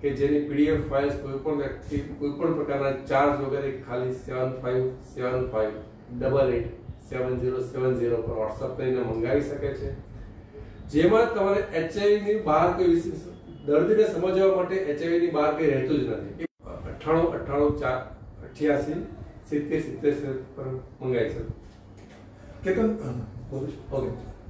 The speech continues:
Speaker 1: તે પછી એક હતું કે મીન્સ કે લોકો ગ-, એવું પણ એક પ્રશ્ન આવ્યો કે આ બુક ઘણા લોકો લઈ ના જઈ શકે, ઘરે શરમ આવે. તો પછી નક્કી કર્યું કે હવે આને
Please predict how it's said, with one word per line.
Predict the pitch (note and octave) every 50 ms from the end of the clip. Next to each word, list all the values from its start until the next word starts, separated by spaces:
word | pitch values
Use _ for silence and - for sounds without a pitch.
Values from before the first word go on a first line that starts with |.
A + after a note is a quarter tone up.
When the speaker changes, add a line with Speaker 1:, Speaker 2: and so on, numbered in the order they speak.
| - -
Speaker 1:
તે | - G3 G#3 G#3+
પછી | - A3+ A3+ A3 A3 A#3
એક | A3 G#3+ - F#3
હતું | F#3 F#3+ F#3+ G#3 G3+ -
કે | G#3 G3
મીન્સ | G3 G3 F#3+ F#3+ G3+
કે | F#3+
લોકો | F3+ F3+ F3+ F3+ F#3
ગ-, | - - - F3 - - - G#3+
એવું | G3+ G#3 A3 A3
પણ | G#3+ G#3
એક | G3+ G3 F#3
પ્રશ્ન | F#3+ F3+ - - F3+ F3+
આવ્યો | E3 D#3+ D3+ D3
કે | C#3+ C#3 - E3 D#3+
આ | D#3 D3
બુક | D3 F3+ G3 F#3+ -
ઘણા | D#3 E3 E3
લોકો | F3 F3+ F3+ F3+ F3+
લઈ | D3+ D#3+ E3 F3+ F3
ના | E3 D3+ D3 C#3+
જઈ | C#3+ C#3
શકે, | C3+ C3+ C#3 C#3+ C#3
ઘરે | C#3 C#3+ D3 D3 C#3+
શરમ | C#3+ C#3+ C#3 C#3 C#3 -
આવે. | - - - - - - - - - - - - - - - - - -
તો | D#3+ D#3
પછી | D#3+ E3 F3 E3+ G3+ G3 F#3+
નક્કી | F#3+ F#3+ F#3+ F#3+
કર્યું | F#3 F3+ F3 F3 F3 E3+ E3
કે | E3+ E3 D#3+
હવે | E3 D#3+ - D3 D3+ D3+
આને | D3+ D3 D3+ D#3 D#3 D#3